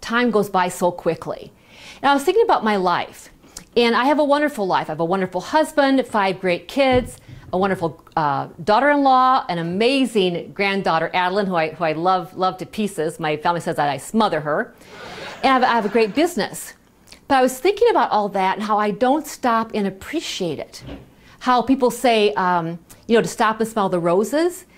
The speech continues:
I wasn't doing that. I thought, you know, I needed to, um, feel more appreciation for my life.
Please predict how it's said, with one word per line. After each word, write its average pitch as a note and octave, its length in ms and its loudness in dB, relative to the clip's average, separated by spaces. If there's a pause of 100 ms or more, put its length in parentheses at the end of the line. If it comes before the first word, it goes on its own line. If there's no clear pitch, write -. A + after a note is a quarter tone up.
(140)
I B3+ 80 2
wasn't C4+ 340 2
doing C#4 320 4
that. D#3+ 240 0
I F#3+ 100 -6
thought, A3 200 0
you A3+ 60 0
know, A#3 60 0
I C4+ 120 0
needed F4 260 4
to, - 720 -6
um, E3+ 280 -4 (600)
feel D4 200 2
more B3+ 200 4
appreciation A#3 720 0
for G#3 120 -4
my F3+ 140 0
life. G#3 540 -2